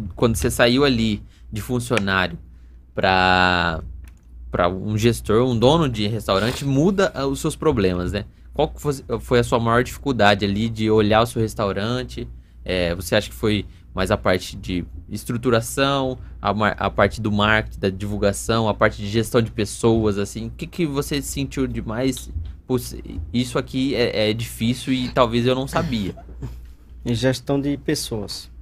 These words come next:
Speaker 2: Se lidar com as diferenças das pessoas. Você tentar mostrar pra aquela pessoa que vai trabalhar na tua empresa que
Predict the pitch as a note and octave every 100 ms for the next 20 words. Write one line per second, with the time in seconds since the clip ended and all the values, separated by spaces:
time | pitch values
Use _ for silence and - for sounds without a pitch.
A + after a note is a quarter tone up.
0 | - - A#2+ B2 B2+ C3 - C3 B2+ B2+
1 | - B2+ B2 - A#2+ B2 - B2 - A#2+
2 | A2 - - - - - - - - -
3 | B2 B2+ A#2+ C3+ C3+ - C3+ C3+ B2 C3
4 | B2+ C3 A#2+ - C3 B2 - A#2+ B2 A#2+
5 | B2 A#2+ B2 B2 A#2+ B2+ A#2+ C3 B2+ B2
6 | - C3+ C3 B2+